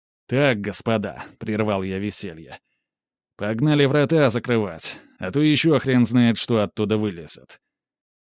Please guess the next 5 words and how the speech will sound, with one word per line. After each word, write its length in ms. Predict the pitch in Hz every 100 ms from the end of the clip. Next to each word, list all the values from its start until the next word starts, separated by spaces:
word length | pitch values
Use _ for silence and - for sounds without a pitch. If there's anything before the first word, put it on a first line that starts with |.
| _ _
Что 360 | - - 101 110
там 160 | 135
на 120 | 135 127
карте 440 | 139 139 123 131
обозначено? 1000 | 123 123 110 123 117 - 110 107 92